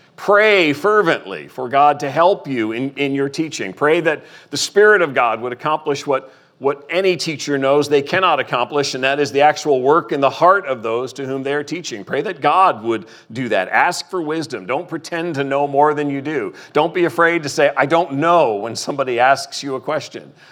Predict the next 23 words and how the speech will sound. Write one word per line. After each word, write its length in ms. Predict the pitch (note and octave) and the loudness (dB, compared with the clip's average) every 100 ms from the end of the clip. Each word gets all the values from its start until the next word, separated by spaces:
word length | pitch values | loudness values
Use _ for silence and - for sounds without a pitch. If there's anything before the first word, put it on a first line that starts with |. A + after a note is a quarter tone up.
| - | -8
"I, 100 | A2+ | -4
I 120 | B2 | -2
need 140 | C3 C#3 | -2 -4
to 60 | |
think 280 | B2 D#3 D3 | -2 -4 -2
about 320 | G#2+ F2 E2+ | 0 0 -2
that," 240 | G#2 G2+ G2 | 0 2 2
or, 80 | |
"I 20 | G2+ | -2
need 200 | - F2+ | -6 -12
to 60 | |
pray 280 | - C#3 D#3 | -2 0 0
about 380 | G#2+ E2+ D#2+ - | -2 -4 -8 -8
that." 260 | E2 C#2+ _ - - - | -10 -10 _ -20 -20 -8
Um, 240 | G#2 G#2 | -4 -4
humbly 760 | G#2+ - F3+ E3 C3 A2 A#2+ B2+ - _ - | -4 0 0 2 2 2 0 -6 -18 _ -10
prepare 720 | A#2+ - D#3 D#3 B2+ B2+ C3+ - _ | -10 -4 0 4 4 2 0 -10 _
well. 520 | B2 D3 C#3 G2+ C#2 - - | 0 4 4 4 -2 -14 -14
And 120 | A2+ | -8
so 140 | C3+ A#2 | -4 -2
for 140 | B2 | -4
James, 400 | A#2+ D3 E3 C3+ | -2 -2 -2 -2
this 240 | C3 A#2 | -2 -4